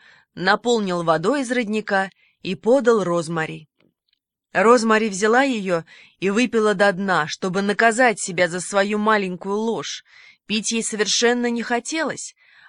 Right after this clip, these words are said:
а осушить довольно большую чашку воды,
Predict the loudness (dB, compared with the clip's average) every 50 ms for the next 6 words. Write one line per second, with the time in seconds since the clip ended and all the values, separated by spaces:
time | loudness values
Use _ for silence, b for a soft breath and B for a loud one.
0 | b b 2 2 2 2 0 -4 -2 0 0 0 0 -2 -2 -4 -6 0 2 2
1 | 2 4 2 2 2 2 0 2 2 2 2 2 0 -2 -2 -2 -4 -4 -6 -6
2 | -2 0 2 2 2 0 -4 -6 -4 0 2 2 2 0 -2 -4 -4 -6